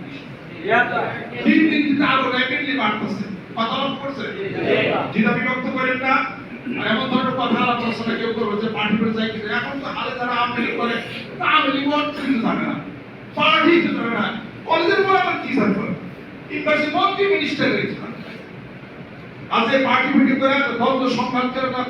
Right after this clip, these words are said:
দুর্নীতি কেউ করিতে পারে না। জয় আইন দিয়ে তারা ফাঁসিয়া না গেলে সাময়িক ফল, সাময়িক ফল করেন, সমঝোতা করেন, ভালো করেন। ছাত্র সমাজ যতটুকু গভর্নমেন্ট দিছে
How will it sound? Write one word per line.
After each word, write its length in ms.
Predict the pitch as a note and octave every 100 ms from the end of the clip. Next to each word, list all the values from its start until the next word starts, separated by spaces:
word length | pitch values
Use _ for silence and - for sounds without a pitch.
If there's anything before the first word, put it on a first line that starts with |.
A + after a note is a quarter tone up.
| - - - - -
দুর্নীতি 580 | - D4 D4+ - C#4+ C4
কেউ 440 | C4+ C4 C4+ - -
করিতে 320 | C#4 C#4 C4
পারে 300 | - A3+ B3+
না। 120 | B3+
জয় 480 | A#3+ A#3+ G#3+ F#3+ F#3+ - - - - - - -
আইন 440 | - B3 B3+ C4 B3+
দিয়ে 180 | B3+
তারা 260 | B3+ A#3+ - -
ফাঁসিয়া 360 | A3+ A#3 B3+ B3
না 120 | A#3
গেলে 260 | A3+ A3 A3
সাময়িক 400 | G#3+ A#3 A3 G3
ফল, 240 | - - - - - - - - - - -
সাময়িক 380 | - C4+ C4+ G#3
ফল 60 |
করেন, 480 | F#3+ - - - - - - - -
সমঝোতা 520 | G#3 A3 A3+ B3 A3+
করেন, 120 | A#3+ B3+ - - - -
ভালো 240 | F#3 A3+
করেন। 360 | A#3 A#3 B3+ - - -
ছাত্র 340 | - G#3+ - A3+
সমাজ 460 | A3 A#3 A#3 - - - - F3+
যতটুকু 340 | G3+ A3 A#3
গভর্নমেন্ট 440 | G#3 A3 A#3 A#3+ A3+
দিছে 440 | A3+ A3 - -